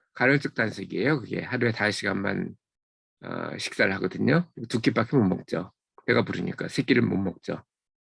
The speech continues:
세, 다섯 시간 동안은 최소한. 그리고 그 절약된 거를,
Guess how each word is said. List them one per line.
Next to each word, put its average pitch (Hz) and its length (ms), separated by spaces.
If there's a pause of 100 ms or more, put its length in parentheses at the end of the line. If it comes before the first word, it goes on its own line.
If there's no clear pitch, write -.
(160)
세, 139 80 (320)
다섯 113 180
시간 104 280
동안은 87 380
최소한. 95 420 (1120)
그리고 117 500
그 123 140
절약된 117 540
거를, 127 500